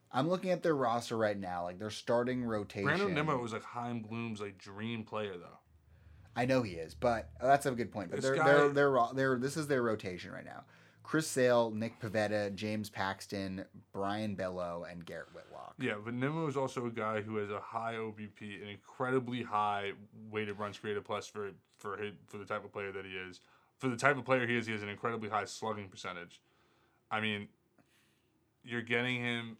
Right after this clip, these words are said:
Speaker 2: on a team where you don't have a whole lot of salary that you have to dish out. You're getting him for five or six years where the team can clearly, had they, they've shown that they can, they can build the team back up in a matter of two or three years and then go right for it for a championship.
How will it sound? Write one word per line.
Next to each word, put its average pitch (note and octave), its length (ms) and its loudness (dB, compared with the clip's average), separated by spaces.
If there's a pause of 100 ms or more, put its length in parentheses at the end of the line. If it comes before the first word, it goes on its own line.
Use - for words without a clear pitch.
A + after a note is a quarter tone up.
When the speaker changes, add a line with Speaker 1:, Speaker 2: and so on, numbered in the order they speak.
(200)
Speaker 2:
on A2 140 -8
a G#2+ 80 -8
team A#2 480 -12
where G#2+ 160 -10
you G#2 100 -14
don't A2+ 220 -8
have A#2 160 -4
a A#2 80 -8
whole A2+ 200 -6
lot A2 160 -2
of G#2+ 80 -6
salary G#2+ 360 -2
that G#2 100 -8
you G#2+ 80 -6
have G#2 120 -4
to G#2+ 60 -14
dish G#2 280 -6
out. G#2 300 2 (300)
You're G#2+ 120 -10
getting A2+ 300 -2
him A2 200 -6
for A2 140 -12
five G#2+ 420 -2
or G#2+ 80 -6
six A2 380 -10
years G#2 420 -6 (140)
where G#2+ 100 -8
the G#2+ 80 -10
team A2 380 -12
can G#2+ 160 -12
clearly, A2 800 -8 (360)
had A#2 200 -6
they, A#2 100 -6
they've A#2+ 280 -2
shown B2+ 420 0
that G#2+ 100 -4
they A2 140 -6
can, G#2+ 160 -10 (360)
they G#2+ 100 -2
can G#2 260 -10
build A2 220 -2
the G2+ 60 -12
team A2 260 -10
back G#2 260 -4
up G#2 200 -4
in G2 80 -16
a F#2+ 40 -16
matter F#2+ 320 -6
of F2+ 100 -14
two G#2+ 220 -10
or G2 60 -10
three F#2+ 260 -10
years F#2 400 -6 (240)
and A2 140 -4
then G2+ 120 -6
go G2+ 300 -2
right G#2+ 240 -2
for G#2+ 280 -8
it - 60 -16
for G#2 140 -8
a F#2+ 60 -10
championship. F#2+ 640 -10